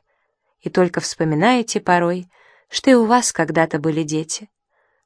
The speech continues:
Ах, крестная, не всё ли мне равно? Вы женщина,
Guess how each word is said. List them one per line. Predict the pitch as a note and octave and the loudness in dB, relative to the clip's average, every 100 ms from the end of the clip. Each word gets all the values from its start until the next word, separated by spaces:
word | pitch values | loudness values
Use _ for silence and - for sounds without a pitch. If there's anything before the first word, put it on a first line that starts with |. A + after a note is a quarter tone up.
| - | -6
Ах, | C#4 - | -6 -2
крестная, | F#3+ G#3+ G#3+ - E3+ D#3+ | 2 2 2 -2 -2 -2
не | D#3+ | -4
всё | - - C4+ | -4 0 2
ли | A#3 | 2
мне | G3+ F#3 | 0 0
равно? | F3 D#3 D#3+ D#3+ - _ _ _ _ - | 0 -2 -4 -6 -12 _ _ _ _ -8
Вы | E3 | -4
женщина, | D3+ G3 A#3 - F#3+ F#3 | 0 0 0 -2 -4 -4